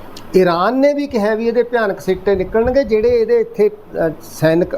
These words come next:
ਅੱਡੇ ਆ ਨਾ ਸਾਡੇ ਅਰਬ ਦੇਸ਼ਾਂ ਦੇ ਵਿੱਚ, ਫਨਾਹ ਕਰ ਦੇਣੇ ਆ ਅਸੀਂ। ਆਪਣਾ ਪੜ੍ਹਿਆ ਵਿਚਾਰ ਲਵੇ ਅਮਰੀਕਾ, ਫਿਰ ਜੇ ਇਹ, ਉਹਨੇ ਇੱਧਰਲੇ ਪਾਸੇ ਨੂੰ ਤੁਰਨਾ ਹੈਗਾ। ਸੋ, ਅ, ਇਸ ਦੇ ਵਿੱਚ ਜਿਹੜੇ,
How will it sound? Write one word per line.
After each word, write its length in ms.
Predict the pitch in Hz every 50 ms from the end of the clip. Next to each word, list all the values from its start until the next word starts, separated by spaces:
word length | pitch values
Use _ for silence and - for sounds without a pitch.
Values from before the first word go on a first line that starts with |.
| - 180
ਅੱਡੇ 340 | 156 143 151 190 214 214
ਆ 60 | 180 160
ਨਾ 140 | 165 233
ਸਾਡੇ 380 | 277 233 262 277 208 226 247 226 - - - - - - - - - - 175
ਅਰਬ 160 | 175 160 175
ਦੇਸ਼ਾਂ 360 | 170 180 175 175 - 175 175
ਦੇ 100 | 165 165
ਵਿੱਚ, 380 | 151 156 151 151 - 151 147 147 - - - - - - - - - - - - -
ਫਨਾਹ 320 | 151 160 165 196 262 277
ਕਰ 160 | 269 - 196 139
ਦੇਣੇ 320 | 117 120 127 123 123 135
ਆ 40 | 156
ਅਸੀਂ। 220 | 151 - - 160 147 147 - - - - - - - - - - - - - - - - - - -
ਆਪਣਾ 360 | 151 - - 226 220 247 262
ਪੜ੍ਹਿਆ 320 | 262 247 233 247 269 269
ਵਿਚਾਰ 380 | 262 220 170 165 135 123 120 120
ਲਵੇ 240 | 127 139 151 185 196
ਅਮਰੀਕਾ, 400 | 170 165 175 156 - - 165 156 -
ਫਿਰ 120 | 151 156 143
ਜੇ 240 | 131 147 151 147 -
ਇਹ, 160 | - 160 165 165 - -
ਉਹਨੇ 240 | 175 185 202 202 202 -
ਇੱਧਰਲੇ 380 | 165 190 180 247 233 220 190
ਪਾਸੇ 360 | 165 - 151 139 - - 147 147
ਨੂੰ 140 | 170 196 190 - -
ਤੁਰਨਾ 300 | - 202 180 170 151 123
ਹੈਗਾ। 300 | 107 104 - - - - - - - - - - - - - - - - -
ਸੋ, 380 | - - 202 196 185 160 139 - - - - - - - - - -
ਅ, 300 | - 165 175 180 180 - -
ਇਸ 440 | 190 202 214 240 254 254 - - - 240 247 254 247 247 - 190
ਦੇ 180 | 175 202 208 196
ਵਿੱਚ 300 | 185 180 180 - - 170
ਜਿਹੜੇ, 440 | 165 147 180 180 185 180 170 165